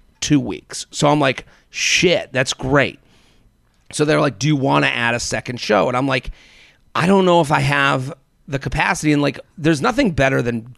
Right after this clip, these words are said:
going somewhere and having the show sold out before you get there, because you're like,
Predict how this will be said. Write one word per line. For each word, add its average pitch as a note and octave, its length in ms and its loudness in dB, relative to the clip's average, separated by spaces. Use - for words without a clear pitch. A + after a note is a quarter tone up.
going C3+ 300 0
somewhere C#3 640 -4
and G#2+ 120 -6
having A#2+ 340 -4
the A#2+ 60 -8
show A#2+ 220 -6
sold A#2+ 320 -8
out A#2 140 -4
before A#2+ 260 -6
you A2+ 100 -6
get A2 280 -8
there, C3+ 180 2
because B2 220 -6
you're B2 100 -6
like, A#2+ 160 -6